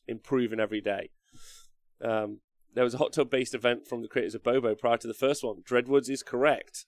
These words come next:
Yes, Sparhammer, uh, the most exclusive Warhammer event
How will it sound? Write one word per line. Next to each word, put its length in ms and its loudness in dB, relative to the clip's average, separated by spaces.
Yes, 680 0
Sparhammer, 600 6
uh, 340 2
the 100 0
most 280 2
exclusive 680 0
Warhammer 500 2
event 300 2